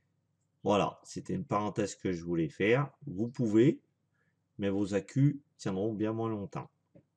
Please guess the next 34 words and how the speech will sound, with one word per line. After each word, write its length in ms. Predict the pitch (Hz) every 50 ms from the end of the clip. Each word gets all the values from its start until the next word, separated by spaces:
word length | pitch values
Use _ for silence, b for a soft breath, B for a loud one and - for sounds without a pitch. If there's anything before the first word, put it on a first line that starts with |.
| _ _ _ _ _ _ _ _ _ -
Hein ? 180 | 104 123 139 - _ _ _ _ _ _ _ _ _ _ _ _ -
Normalement, 720 | 80 80 80 82 85 85 85 87 92 101 110 110 98 87
euh, 120 | 82 80 80
il 80 | 78
faut 180 | - - - 85
le 40 | 80
faire 160 | - - 87
avec 140 | 90 87 80
des 100 | 90 82
chargeurs. 400 | - - 80 78 73 73 69 71
Mais 100 | 78 78
ceux 180 | - - 95
qui 120 | 82 - 101
n'ont 60 | -
pas 100 | - 85
de 60 | -
chargeur 340 | - 87 80 82 95 95 -
peuvent 180 | - 85 76
très 220 | - - - 85 82
bien 320 | 76 90 92 90 98 - - _ _ _ _ _ _ _ _ _ _ - _ _ _ _ _ _ _ _ _ _ _ _ _ _ _ _ _ _ _ _ _ -
l'avoir 380 | 104 110 107 101 107 101 98 98
avec 220 | 95 87 78 -
ça. 180 | - 80 - - _ _ _ _ _ -
Entre 240 | 117 95 92 95 -
parenthèses, 400 | - 90 90 82 80 110 107 104
je 100 | - 92
suis 260 | 80 - - 101 92
toujours 340 | - - 107 98 98 92 90
autant 240 | 90 - - 85 82
content 440 | - - 90 85 - 98 104 - - - - - _ _ _ -
de 100 | 113 120
ma 160 | 113 101 92
smoke. 460 | - - - 151 - - - - - - - _ _ _ _ _ _ _ _ _ _ _ _ _ _ _ _
Voilà. 300 | 240 147 101 87 - -